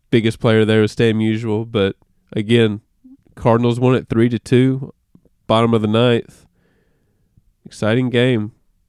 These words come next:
there in Saint Louis. All right, well, thank y'all for joining us today.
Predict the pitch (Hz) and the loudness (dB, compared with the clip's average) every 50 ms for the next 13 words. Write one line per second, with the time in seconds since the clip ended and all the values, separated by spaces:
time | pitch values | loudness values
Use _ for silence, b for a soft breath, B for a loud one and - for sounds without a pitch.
0 | _ _ _ _ _ _ - - 95 95 101 104 110 110 107 98 - - 113 107 | _ _ _ _ _ _ -14 -8 -4 -2 0 0 2 0 0 0 -2 -4 -2 0
1 | 104 107 107 110 107 - - 107 107 - 107 117 120 92 95 - - - _ _ | 0 0 0 -2 -4 -6 -4 -4 -4 -2 -2 -2 -2 -2 -4 -8 -12 -20 _ _
2 | _ _ _ _ _ _ _ _ _ _ _ _ _ _ _ _ _ _ _ _ | _ _ _ _ _ _ _ _ _ _ _ _ _ _ _ _ _ _ _ _
3 | _ _ _ _ _ - - 160 147 117 101 107 - - 143 139 143 - 151 131 | _ _ _ _ _ -6 -2 0 0 2 0 -2 -2 0 -2 -2 0 -2 -2 -2
4 | 127 - - 127 123 123 135 135 139 143 135 131 135 139 - - - 135 127 131 | -2 -2 -4 -6 0 2 2 4 4 2 2 2 2 0 0 -2 -4 -4 0 2
5 | 139 143 151 170 175 156 139 | 2 4 4 2 0 -2 -4